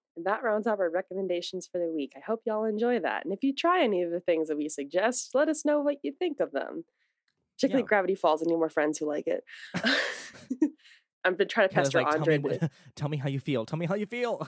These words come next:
Speaker 2: <laughs>
Speaker 1: Please. I was texting, we were texting, uh, before we recorded this episode, and I, and, uh, you know, I was like, "Oh, we're gonna still gonna do recommendations this season, right?"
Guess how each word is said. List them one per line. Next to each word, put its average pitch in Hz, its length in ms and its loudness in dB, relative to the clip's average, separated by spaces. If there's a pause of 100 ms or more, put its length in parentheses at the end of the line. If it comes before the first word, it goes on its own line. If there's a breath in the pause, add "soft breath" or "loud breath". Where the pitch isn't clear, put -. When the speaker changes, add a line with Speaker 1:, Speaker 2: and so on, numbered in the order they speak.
Speaker 2:
<laughs> - 60 -20
Speaker 1:
Please. 294 320 2 (280 loud breath)
I 262 100 8
was 294 160 6
texting, 294 440 6
we 226 60 6
were 226 220 4
texting, 240 580 4
uh, 180 280 4
before 190 480 4
we 185 140 2
recorded 170 380 4
this 170 120 0
episode, 165 600 4
and 170 180 2
I, 170 120 8
and, 175 340 2 (100)
uh, 165 140 6
you 165 80 6
know, 165 80 8
I - 20 8
was 165 80 4
like, 185 140 2
"Oh, 233 120 6
we're 240 80 6
gonna 226 120 4
still 226 200 2
gonna 214 140 4
do 202 60 2
recommendations 190 680 2
this 165 140 -4
season, 151 280 0
right?" 160 300 4